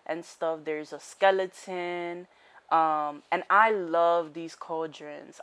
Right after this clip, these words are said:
I think Home Goods has, like, the best cauldrons because I was at T J Maxx in Burlington, but I think they, they have the best ones. They, they won the competition. <laughs>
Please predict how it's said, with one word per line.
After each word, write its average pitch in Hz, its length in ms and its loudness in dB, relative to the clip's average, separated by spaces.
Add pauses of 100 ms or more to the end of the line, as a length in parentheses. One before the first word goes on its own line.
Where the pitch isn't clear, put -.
I 170 80 2
think 247 280 -6
Home 165 360 -6
Goods 165 400 -4
has, 151 520 -4
like, 147 280 -8 (400)
the 160 100 0
best 156 600 2 (200)
cauldrons 180 840 -4 (400)
because 175 320 -4
I 185 100 6
was 196 300 0
at 226 260 2
T 202 140 -6
J 185 160 0
Maxx 165 340 -2
in 165 160 -4
Burlington, 170 760 -6
but 156 380 -2
I 156 160 0
think 180 340 -10 (100)
they, 160 280 0
they 160 80 -6
have 156 280 -4
the 156 80 -8
best 143 280 -10
ones. - 280 -14
They, 165 160 0
they 180 200 0
won 185 440 4
the 175 100 4
competition. 208 920 2
<laughs> 330 40 -8